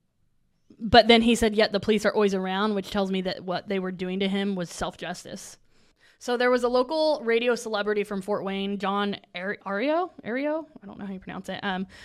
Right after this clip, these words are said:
it was, like, I think it was the Bear radio, <laughs> radio show. Um, but he started a podcast. He was working directly with Kevin's family, um, and the podcast was called Where is Kevin? And he said he was gonna do this podcast,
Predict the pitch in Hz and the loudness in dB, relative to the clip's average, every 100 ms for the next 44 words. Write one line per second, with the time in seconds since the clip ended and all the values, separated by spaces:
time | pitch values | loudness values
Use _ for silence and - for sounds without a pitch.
0 | - - 190 190 190 185 - _ 196 214 | -20 -16 -10 -8 -8 -10 -12 _ -14 -12
1 | 185 196 208 196 180 170 170 190 202 196 | -12 -14 -10 -12 -8 -4 -2 -2 -2 -6
2 | - _ _ - 190 196 202 214 214 214 | -12 _ _ -14 -8 -2 0 0 -2 -6
3 | 185 202 226 247 254 277 - - - 202 | -6 0 0 2 0 0 -6 -16 -2 -2
4 | 202 202 - 294 302 302 - - - 247 | 0 -4 0 2 2 2 -2 -8 0 4
5 | 262 214 - 247 247 190 190 254 262 226 | 4 2 2 2 2 -4 -8 -4 -4 -4
6 | 262 247 226 202 208 294 294 285 269 320 | -4 -2 -4 -4 -4 -6 -6 -4 0 0
7 | - 220 196 185 214 226 - - - 202 | -2 -4 -4 -4 -6 -8 -18 -18 -8 -4
8 | 196 196 208 208 233 226 233 220 214 - | -4 -4 -2 2 2 2 -2 -2 -6 -2
9 | 226 202 196 214 220 220 214 190 180 196 | -2 0 -2 0 0 -2 -4 -4 -6 -6
10 | 175 233 262 - 185 220 208 208 233 214 | -4 -2 -2 -2 0 2 0 -2 -6 -6
11 | 233 208 240 254 254 - 359 339 240 214 | -6 -4 -6 -6 -6 2 2 2 -2 0
12 | 220 220 - | -2 -6 -16